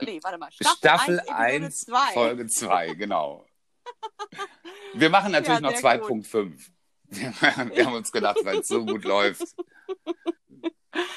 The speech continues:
Speaker 1: Ja, wie gesagt, zehn hast du mir zugesagt.
Speaker 2: Zehn machen wir.
Speaker 1: Zehn machen wir, egal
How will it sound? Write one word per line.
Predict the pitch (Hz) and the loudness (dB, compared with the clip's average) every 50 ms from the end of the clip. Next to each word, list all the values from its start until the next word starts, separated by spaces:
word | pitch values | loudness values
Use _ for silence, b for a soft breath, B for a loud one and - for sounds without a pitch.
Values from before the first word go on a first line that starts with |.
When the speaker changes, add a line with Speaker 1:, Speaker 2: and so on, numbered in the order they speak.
| 349 B B B B B B B B | -14 B B B B B B B B
Speaker 1:
Ja, | - - 170 180 190 240 247 - | -6 0 4 4 6 4 4 0
wie | 233 269 302 330 | -4 -4 -2 -2
gesagt, | 302 269 180 165 - _ | 0 2 0 0 0 _
zehn | _ - 233 226 254 254 | _ -8 -6 -6 -4 -4
hast | 277 277 - - | -6 -8 -8 -10
du | |
mir | 262 269 247 | -14 -14 -12
zugesagt. | - - - - 220 | -14 -10 -4 -2 -2
Speaker 2:
Zehn | - - | -2 -2
machen | - 156 160 160 | -4 -4 -6 -6
wir. | - - | -8 -8
Speaker 1:
Zehn | 220 220 | -6 -6
machen | 214 220 - 196 | -6 -6 -6 -8
wir, | 170 | -8
egal | 165 - 185 196 | -2 0 0 0